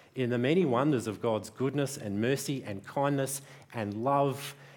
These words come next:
in this child who is at the centre of all God's blessings.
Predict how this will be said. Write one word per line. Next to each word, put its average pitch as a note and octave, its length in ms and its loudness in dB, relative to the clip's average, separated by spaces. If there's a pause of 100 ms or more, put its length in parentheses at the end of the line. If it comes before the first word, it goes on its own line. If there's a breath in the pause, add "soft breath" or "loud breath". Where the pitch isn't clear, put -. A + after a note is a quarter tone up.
in C3 180 -2
this B2+ 220 0
child D3 500 2
who D3 180 0
is B2+ 100 0
at C#3 200 2
the A#2+ 80 -6
centre D3+ 480 2
of A#2+ 100 0
all B2 160 2
God's A2+ 340 0
blessings. - 920 -8